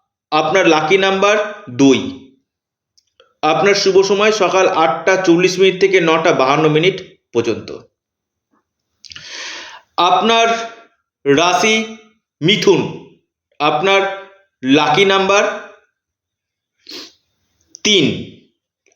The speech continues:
আপনার শুভ সময় সকাল দশটা তিরিশ মিনিট থেকে এগারোটা ছাব্বিশ মিনিট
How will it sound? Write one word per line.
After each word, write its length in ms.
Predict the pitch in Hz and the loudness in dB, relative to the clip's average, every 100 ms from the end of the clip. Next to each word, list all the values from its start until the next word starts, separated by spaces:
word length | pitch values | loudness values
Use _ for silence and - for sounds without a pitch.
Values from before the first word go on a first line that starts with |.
| - | -2
আপনার 380 | 156 156 202 | 0 2 2
শুভ 340 | 202 - 170 185 | 0 0 2 4
সময় 460 | 202 196 208 220 - - - | 4 2 2 0 -2 -12 -10
সকাল 720 | - - 185 190 202 196 - - - 123 | -4 -2 0 2 2 2 -4 -18 -20 -10
দশটা 800 | 120 160 - - 196 196 - - - _ _ _ _ _ _ _ _ _ _ | -2 -2 0 -2 0 0 -2 -10 -20 _ _ _ _ _ _ _ _ _ _
তিরিশ 320 | 185 190 196 202 | -2 0 0 2
মিনিট 280 | 202 202 | 2 2
থেকে 560 | 202 190 190 190 196 - - _ _ _ - | 0 2 4 2 0 -8 -20 _ _ _ -6
এগারোটা 880 | 151 165 180 180 180 180 180 180 - - _ _ _ | -2 2 4 4 2 0 -2 -6 -16 -20 _ _ _
ছাব্বিশ 400 | - 156 156 165 - | -2 -2 0 -2 -2
মিনিট 240 | 165 175 | -2 -2